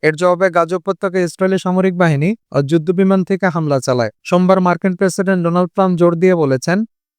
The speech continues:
আর যুদ্ধবিরতি এখনো কার্যকর আছে। তবে তিনি হামাসকে সতর্ক করে দিয়ে বলেছেন, চুক্তি ভঙ্গ করলে তাদের একেবারে নির্মূল করা হবে।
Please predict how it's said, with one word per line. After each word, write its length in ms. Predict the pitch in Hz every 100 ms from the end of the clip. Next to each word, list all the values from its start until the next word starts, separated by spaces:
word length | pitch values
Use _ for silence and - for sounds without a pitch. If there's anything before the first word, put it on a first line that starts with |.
| -
আর 80 | 139
যুদ্ধবিরতি 600 | 147 156 185 190 190 190
এখনো 240 | 175 185 185
কার্যকর 440 | 160 143 135 131
আছে। 260 | 123 - 120 107 _
তবে 160 | 156 175
তিনি 180 | 190 175
হামাসকে 440 | 175 180 - 190
সতর্ক 380 | - 170 185 175 190
করে 240 | 196 190
দিয়ে 220 | 175 185
বলেছেন, 500 | 170 135 127 170 202 226 _
চুক্তি 280 | 180 160 190
ভঙ্গ 260 | 156 165 175
করলে 260 | 180 190 190
তাদের 280 | 180 170 175
একেবারে 400 | 165 185 180 185
নির্মূল 320 | 175 165 170 156
করা 220 | 143 131
হবে। 240 | 127 123